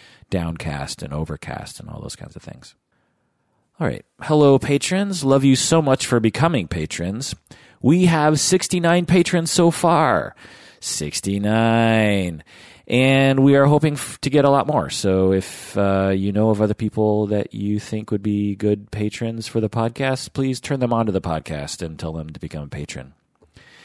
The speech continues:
So before moving forward, I just wanna have a few caveats.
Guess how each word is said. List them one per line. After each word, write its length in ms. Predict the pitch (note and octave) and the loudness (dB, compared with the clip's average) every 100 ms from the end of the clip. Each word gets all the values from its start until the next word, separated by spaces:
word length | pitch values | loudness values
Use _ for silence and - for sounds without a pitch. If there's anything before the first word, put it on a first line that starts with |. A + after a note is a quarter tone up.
| - - - _ _ - | -20 -20 -20 _ _ -2
So 120 | D#3+ | 2
before 460 | D#3+ - B3+ B3 - | 2 4 4 4 4
moving 320 | D3 C#3+ C3 | 4 4 4
forward, 320 | - C#3 B2+ | 4 6 6
I 60 | B2+ | 4
just 160 | - | 4
wanna 180 | D3 B2+ | 2 2
have 160 | C3 G#2+ | 4 2
a 60 | |
few 180 | - F#2 | 2 -2
caveats. 800 | - G2+ F#2+ F2+ D#2 D#2 - | -2 0 2 0 -2 -6 -10